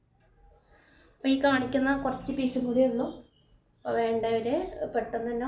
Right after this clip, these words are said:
ഓർഡർ ചെയ്യാം കേട്ടോ. സ്ക്രീനിൽ കാണുന്ന നമ്പറിൽ പെട്ടെന്ന് തന്നെ ഓർഡർ ആക്കിക്കോളൂ. ഇത് സ്ക്വയർ നെക്കാണ്, ആ, നേവി ബ്ലൂ ആണ് കേട്ടോ. കാണിക്കുന്നതെല്ലാം ഫീഡിങ്ങിൻ്റെയാണ്. ലെങ്ത് നാപ്പത്തിയേഴാണ്. പഫ് സ്ലീവ് ആണ് കേട്ടോ ഇത്.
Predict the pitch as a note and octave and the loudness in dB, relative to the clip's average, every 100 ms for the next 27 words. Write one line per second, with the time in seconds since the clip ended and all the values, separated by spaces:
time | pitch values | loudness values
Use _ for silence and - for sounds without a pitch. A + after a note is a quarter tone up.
0 | C#4 B3+ A3 A#3+ G3 G3 A#3+ G3+ - - | -2 -2 0 2 2 0 -2 -4 -12 -18
1 | - - - - - - - B3+ A#3+ A#3+ | -14 -14 -14 -14 -10 -8 -4 0 2 2
2 | B3+ A#3+ B3 B3 A#3+ B3+ E4 - - B3 | 2 2 2 0 2 2 0 -4 -12 -10
3 | A#3 A#3 A#3 C4 A#3+ A3+ A#3 - - A3 | -4 -2 0 2 2 2 0 -2 -6 0
4 | G#3+ - - - _ _ - C4 C4 C#4 | 2 0 -6 -20 _ _ -6 -4 -2 4
5 | A#3+ A#3 B3+ B3 A#3 A3 A#3+ - - - | 4 4 0 -2 -2 0 -2 -6 -16 -20
6 | _ - - _ - A3 G#3+ G#3 - A#3+ | _ -20 -20 _ -12 -6 -4 -4 0 4
7 | A3 G#3+ G#3 A3+ A3+ A3 A3 G#3+ - A#3+ | 4 4 4 4 4 2 -2 -4 0 2
8 | A#3 A3+ A#3+ C#4 C#4 C4 C#4 C4 A3+ A3 | 2 0 0 2 2 0 0 0 0 -2
9 | A3 B3 B3+ C4 - - - - _ _ | -2 0 0 -4 -6 -16 -20 -20 _ _
10 | B3+ A#3 A3 A#3+ C#4 B3 A#3 G#3+ A#3 A3+ | 0 2 2 0 2 2 2 -4 -2 0
11 | A3+ A#3 A3 E4 - _ _ - - B3 | 2 2 2 -4 -10 _ _ -20 0 2
12 | - - B3 B3+ A#3 A3+ G#3 F#3+ G3+ G3 | 2 -4 -2 4 4 4 0 0 0 0